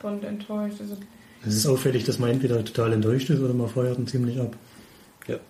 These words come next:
Speaker 2: Also ich bin eher in der Mitte, komischerweise bei einer großen Minderheit, <laughs> die
Speaker 3: Ja, ich
Speaker 2: von beiden nicht so.
Speaker 3: Ich denke auch, dass,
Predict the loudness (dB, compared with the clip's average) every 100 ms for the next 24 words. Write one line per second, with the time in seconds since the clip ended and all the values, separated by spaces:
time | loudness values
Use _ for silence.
0 | -20 -10 -2 0 2 0 0 0 0 0
1 | 0 0 0 0 -2 -2 0 2 2 2
2 | 0 0 0 0 2 2 2 2 0 -4
3 | -12 -2 0 2 0 -4 -14 -20 -6 -2
4 | 0 2 2 2 2 4 2 0 0 -2
5 | -2 -6 -2 -2 0 -2 0 0 0